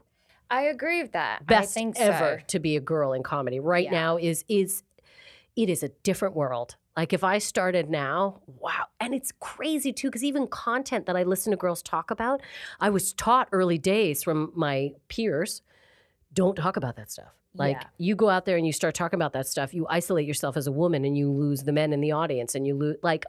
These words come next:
Speaker 2: honestly, and girls, even girls were a bit more judgy and a bit more like, you know, so it, it, now I don't know what it is. It's just the way society goes. People have changed. We have awareness and
Speaker 1: Yeah.
Speaker 2: education on other things. It's a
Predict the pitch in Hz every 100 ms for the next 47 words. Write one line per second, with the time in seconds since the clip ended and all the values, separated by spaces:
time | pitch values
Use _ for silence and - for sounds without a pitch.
0 | - 170 226 269 - 254 330 269 294 359
1 | 427 - - - 381 359 392 523 - 240
2 | 190 220 202 180 165 139 175 156 - 147
3 | 147 143 185 185 165 156 151 143 139 -
4 | _ _ _ _ _ _ _ - _ 254
5 | 220 190 156 247 262 - - - - 208
6 | 220 254 285 311 - - 190 208 196 190
7 | 247 277 285 285 277 160 - - 220 -
8 | 196 185 - - 165 156 151 208 226 220
9 | 185 156 143 - - 240 240 226 175 156
10 | 156 143 180 202 208 202 196 165 185 190
11 | 185 180 196 180 165 160 151 202 202 226
12 | 220 - - - - _ _ - 202 185